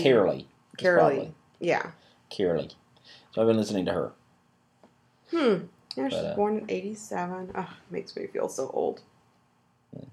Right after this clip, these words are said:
Speaker 2: I mean, granted that that's only seven years younger than me, but still.
Speaker 1: Um, so, uh, you know, the big thing right now in comics is, uh, Marvel's doing, uh, A V X, which is Avengers versus X-Men.
Speaker 2: Yeah, yeah.
Speaker 1: And, uh,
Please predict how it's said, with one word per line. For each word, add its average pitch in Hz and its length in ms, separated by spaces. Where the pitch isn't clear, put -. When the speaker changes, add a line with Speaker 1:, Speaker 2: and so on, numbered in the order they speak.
Speaker 2:
I 226 60
mean, 202 220
granted 190 360
that - 240
that's - 280
only - 260
seven 190 400
years 196 220
younger 180 360
than 175 220
me, 175 140
but - 320
still. - 320
Speaker 1:
Um, 139 400
so, 143 580
uh, 104 40
you 123 200
know, 120 60
the 117 100
big 156 180
thing 143 420
right 117 220
now 107 320
in 98 440
comics 87 460
is, 90 340
uh, 90 200
Marvel's 101 380
doing, 95 200
uh, 92 340
A 113 180
V 110 220
X, 90 380
which 95 140
is 90 80
Avengers 92 360
versus 90 280
X-Men. 76 360
Speaker 2:
Yeah, 339 320
yeah. 262 260
Speaker 1:
And, 107 400
uh, 104 420